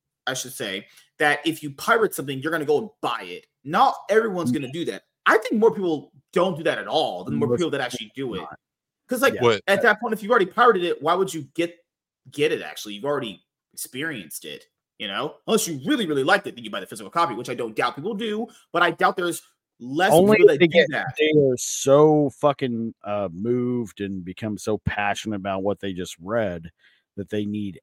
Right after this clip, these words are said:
Speaker 2: everything involved. And then they're,
Speaker 1: Mm-hmm.
Speaker 2: then they're not just buying the book itself, they're gonna get any merchandise that's attached, this and that. But
Speaker 1: Mm-hmm.
Speaker 2: that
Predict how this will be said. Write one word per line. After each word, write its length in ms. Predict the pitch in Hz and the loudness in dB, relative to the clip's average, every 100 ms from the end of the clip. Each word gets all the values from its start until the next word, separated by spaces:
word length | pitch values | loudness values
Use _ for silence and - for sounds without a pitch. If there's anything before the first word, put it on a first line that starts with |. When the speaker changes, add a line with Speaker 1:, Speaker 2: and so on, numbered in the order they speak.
| - | -6
Speaker 2:
everything 600 | 110 107 98 101 95 92 | -4 -4 -6 -8 -6 -6
involved. 400 | 82 95 87 85 | -6 -4 -4 -4
And 80 | 113 | 0
then 120 | 175 | 2
they're, 200 | 160 120 | 2 2
Speaker 1:
Mm-hmm. 120 | 113 | 2
Speaker 2:
then 140 | 170 196 165 | 4 4 2
they're 140 | 143 | 2
not 200 | 139 135 | 4 2
just 220 | 123 107 | -2 -4
buying 520 | - 110 110 98 95 - _ _ _ - | -2 -2 -2 -4 -6 -10 _ _ _ -8
the 80 | 101 | -4
book 260 | 90 95 | -2 -4
itself, 520 | 85 - 156 151 104 - | -6 -2 6 8 6 2
they're 120 | 107 | -4
gonna 160 | 98 92 | -4 -4
get 200 | 95 - | -6 -8
any 420 | 113 110 107 104 101 | -6 -4 -2 -2 -4
merchandise 800 | 95 104 - 101 92 92 90 - | -4 -6 -4 -4 -2 -4 -4 -10
that's 200 | 85 - | -16 -16
attached, 500 | - 113 110 104 - | -2 2 2 0 -4
this 200 | 95 - | -8 -6
and 100 | 85 | -4
that. 260 | 98 92 - - - _ - | -2 -4 -8 -20 -20 _ -2
But 180 | 107 95 | 0 0
Speaker 1:
Mm-hmm. 140 | 104 95 _ _ _ _ - | -6 -18 _ _ _ _ 2
Speaker 2:
that 340 | 127 151 165 | 6 8 6